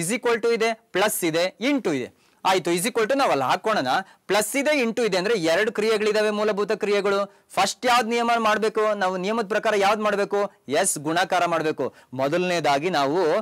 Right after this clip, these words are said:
ಆ ಸ್ಟಾರ್ಗಳನ್ನೆಲ್ಲ ತೆಗೆದು ಬಿಸಾಕಿ ಇಲ್ಲಿರುವಂತ ಚಿಹ್ನೆಗಳಿದೆಯಲ್ವಾ, ಈ ಚಿಹ್ನೆಗಳನ್ನ ಸ್ಟಾರ್ ಜಾಗದಲ್ಲಿ ಕ್ರಮವಾಗಿ ಹಾಕೋಣ. ಬನ್ನಿ ಮಕ್ಳೇ, ಹಾಕೋಣ. ಎಸ್,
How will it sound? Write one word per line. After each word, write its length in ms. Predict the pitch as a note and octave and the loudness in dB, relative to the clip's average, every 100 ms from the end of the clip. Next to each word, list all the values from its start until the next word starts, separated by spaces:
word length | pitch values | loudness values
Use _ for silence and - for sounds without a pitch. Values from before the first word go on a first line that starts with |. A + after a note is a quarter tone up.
| - - B2+ | -4 -4 -2
ಆ 40 | D3 | 0
ಸ್ಟಾರ್ಗಳನ್ನೆಲ್ಲ 680 | - D#3 G#3 G3+ F#3 D#3+ C#3+ - | 2 4 4 0 0 0 0 0
ತೆಗೆದು 300 | E3 F#3 A#3 F3 | -2 0 -4 -2
ಬಿಸಾಕಿ 500 | F3+ G3+ F#3 D#3 C#3+ G#3 - - F3 | 0 2 0 0 -2 -2 -8 -4 -2
ಇಲ್ಲಿರುವಂತ 420 | G3+ G#3 G3+ G#3 G3+ | 2 2 0 -2 -2
ಚಿಹ್ನೆಗಳಿದೆಯಲ್ವಾ, 680 | G#3 G#3 A3+ G#3+ G3 G3+ A3+ - - F#3 | -4 -2 0 -2 0 2 0 -2 -6 -4
ಈ 40 | G3+ G#3+ | -2 -2
ಚಿಹ್ನೆಗಳನ್ನ 420 | G#3 G3+ F#3+ F#3+ - | 0 0 0 0 2
ಸ್ಟಾರ್ 240 | F3 F3+ F#3 | 2 2 0
ಜಾಗದಲ್ಲಿ 320 | E3+ G#3 - | 0 -2 0
ಕ್ರಮವಾಗಿ 540 | D#3+ E3 F3+ G3 G#3+ F#3 | 0 2 2 2 2 0
ಹಾಕೋಣ. 260 | F3+ G#3 F#3 F3+ | 0 0 -2 -2
ಬನ್ನಿ 160 | F#3 F3+ | -2 -4
ಮಕ್ಳೇ, 220 | F#3 F3 _ _ D3+ | -4 -6 _ _ -4
ಹಾಕೋಣ. 240 | G3+ G#3+ B3 B3+ _ _ - | 0 2 0 -2 _ _ -2
ಎಸ್, 100 | D3 | -2